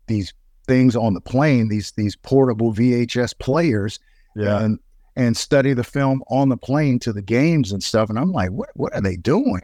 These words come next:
Speaker 1: You know? So, you know, I, I learned more and more on how to study film versus just watch film.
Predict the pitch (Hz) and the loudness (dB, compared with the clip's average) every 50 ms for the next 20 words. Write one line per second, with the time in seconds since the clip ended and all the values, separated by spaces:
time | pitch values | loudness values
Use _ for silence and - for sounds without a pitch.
0 | - 127 123 110 104 101 127 135 - - 127 113 107 - _ _ _ _ _ _ | -4 -2 0 0 2 0 0 0 0 0 0 -2 -2 -4 _ _ _ _ _ _
1 | _ _ _ _ - 127 120 117 123 120 117 120 113 104 107 120 117 - - - | _ _ _ _ 0 0 2 2 0 -2 -2 -2 -2 -2 -2 -6 -6 -6 -6 -10
2 | 95 110 117 120 117 117 123 131 135 135 131 131 123 117 - _ _ _ - 101 | -6 -2 -2 0 0 2 2 2 2 2 2 0 -2 -6 -10 _ _ _ -6 -2
3 | 110 120 127 131 127 117 110 110 113 120 120 120 107 101 95 95 - - 127 131 | 2 4 4 4 4 4 4 4 4 4 2 2 0 -2 -4 -6 -6 -6 -4 -2
4 | 127 120 113 92 - - - - 160 165 160 135 113 98 - _ _ _ _ _ | -2 -2 -2 -4 -4 -6 -6 -2 0 0 0 0 -2 -4 -6 _ _ _ _ _
5 | _ _ _ - - - - 139 123 113 107 107 - - 120 107 101 98 98 92 | _ _ _ -14 -12 -4 2 2 2 4 2 0 -2 0 -2 0 0 0 -2 -2
6 | - 113 107 101 - 101 101 90 - 107 - 104 98 98 110 143 131 - - - | -2 -2 -2 -2 -4 -8 -6 -2 -2 -2 -2 -2 -2 -2 -2 -2 -2 -4 -6 -8
7 | - 110 92 85 82 80 - | -6 -6 -6 -6 -6 -6 -10